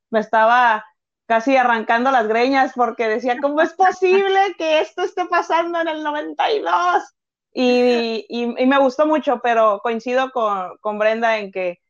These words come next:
hubiera sido muy injusto que ganara Rayadas por todo lo que, lo que había pasado, no nada más los, los noventa minutos del partido de vuelta, sino en los ciento ochenta minutos.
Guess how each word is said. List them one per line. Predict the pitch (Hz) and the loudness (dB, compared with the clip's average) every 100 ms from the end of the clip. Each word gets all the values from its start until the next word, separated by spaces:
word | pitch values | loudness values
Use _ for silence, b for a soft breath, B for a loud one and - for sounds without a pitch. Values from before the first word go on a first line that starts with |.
| _ | _
hubiera | - 240 269 | -4 0 0
sido | 262 285 | 2 2
muy | 277 277 269 | 2 2 0
injusto | 254 254 247 254 226 | -2 -6 -6 -6 -4
que | 214 | -6
ganara | 196 202 202 214 | -4 -4 -2 -2
Rayadas | 226 190 190 202 214 220 | 0 -2 0 2 0 -4
por | - 202 | -6 -6
todo | 196 233 233 | -2 0 0
lo | 233 214 - | -2 -4 -4
que, | 190 180 _ _ _ | -8 -8 _ _ _
lo | 226 226 | -4 2
que | |
había | 226 233 | 4 4
pasado, | 247 240 254 247 247 233 | 2 0 2 4 4 2
no | 247 | 0
nada | 285 311 | 2 2
más | 330 | 2
los, | 339 370 - | 0 -4 -6
los | 247 226 | -6 -4
noventa | 226 226 240 | -2 -2 -2
minutos | 302 233 226 277 269 | -2 -2 0 -2 0
del | 240 202 | -2 -2
partido | 185 185 214 247 240 | -4 -2 -2 0 0
de | |
vuelta, | 190 220 262 233 202 | 0 0 0 -2 -4
sino | 208 196 190 | -6 -4 -4
en | 190 | -4
los | 185 185 | -4 -4
ciento | 233 233 240 | -4 -4 -2
ochenta | 262 - 240 247 | -4 -2 -2 -2
minutos. | 247 196 208 226 247 285 | -4 -4 -6 -2 -2 -2